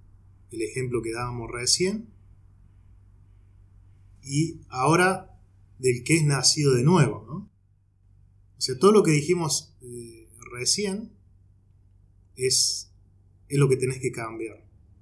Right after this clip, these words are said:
Y lo que tenés que entender que eso va a ser notorio. Cuando vos cambies tu vida, va a ser notorio. O sea, debes nacer de nuevo,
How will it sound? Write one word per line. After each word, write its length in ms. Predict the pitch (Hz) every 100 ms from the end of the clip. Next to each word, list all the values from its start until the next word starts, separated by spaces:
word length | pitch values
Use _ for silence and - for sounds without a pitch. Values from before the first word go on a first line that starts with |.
| _
Y 460 | 123 147 202 185 - _ _ _ _ _ _ _ - - -
lo 120 | 135
que 80 | 131
tenés 240 | 135 147
que 100 | 143
entender 480 | 165 143 139 143 175
que 160 | 156 156
eso 220 | 156 151
va 60 | 139
a 40 |
ser 180 | - 143
notorio. 640 | 131 120 135 170 127 104 - - - _ -
Cuando 180 | 110 113
vos 160 | 131
cambies 400 | - 160 147 139
tu 120 | 151 165
vida, 360 | 170 147 185
va 100 | 135
a 40 | 123
ser 160 | 135
notorio. 440 | 123 120 165 123 -
O 540 | - _ _ _ -
sea, 180 | - 127
debes 540 | 117 120 151 - -
nacer 300 | 120 107 131
de 120 | 127 156
nuevo, 460 | 180 156 208 -